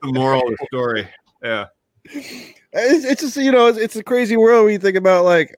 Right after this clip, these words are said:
Speaker 2: like we talked about before. I always thought, like, as a young kid, I can grow a seed and plant it and make some money. Uh, it turns out I gotta fill out some fucking regulation paperwork. <laughs>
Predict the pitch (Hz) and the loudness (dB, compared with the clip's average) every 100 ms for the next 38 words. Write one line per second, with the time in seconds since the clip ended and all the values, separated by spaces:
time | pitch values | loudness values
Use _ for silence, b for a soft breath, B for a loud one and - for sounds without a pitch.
0 | - 165 185 214 226 208 196 165 190 127 | -8 -4 -2 0 -2 -2 -6 -4 -2 0
1 | 117 170 160 156 143 123 135 123 120 117 | 0 0 0 0 -2 -2 -6 -4 -6 -6
2 | 127 156 151 131 139 139 139 131 127 113 | -2 0 -2 -4 -2 0 0 -4 -8 -6
3 | 131 135 120 127 127 123 113 101 131 120 | -2 -2 -4 -8 -6 -6 -10 -10 -6 -4
4 | 123 120 113 110 117 - 110 110 104 90 | -4 -6 -8 -10 -10 -10 -12 -8 -8 -10
5 | _ _ _ _ _ 92 104 104 101 98 | _ _ _ _ _ -8 -6 -4 -4 -6
6 | _ _ 156 135 135 117 117 - 127 113 | _ _ -4 0 0 2 -2 -2 -2 -2
7 | - 90 120 120 107 104 107 104 107 - | -6 -10 -8 -6 -6 -4 -4 -2 -4 -6
8 | 92 101 92 92 - _ - | -6 -6 -6 -10 -12 _ -18